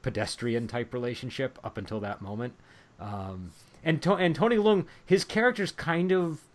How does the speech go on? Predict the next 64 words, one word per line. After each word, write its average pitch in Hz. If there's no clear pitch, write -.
kind 190
of, 180
a, 175
he 147
kind 175
of 185
has, 185
like, 170
a 151
playboy 147
quality 156
to 107
him. 80
Do -
you 127
know -
what -
I 139
mean? 143
He 135
seems 170
like 135
a 139
charming 131
man 120
when 120
he 113
fir-, 147
'cause 127
when 147
he 139
first 196
arrives 147
and 120
meet 135
Jade, 135
number 214
one, 202
they're 151
talking 185
in 117
code 139
a 107
lot 95
of 85
the -
time. 92
Like, 92
they, -
they 135
talk 175
about 151
the 131
weather, 131
but 120
they're 113
really 113
talking 113
about, 107
like, 104
it's, 104
like, 117
really, 127
like, 110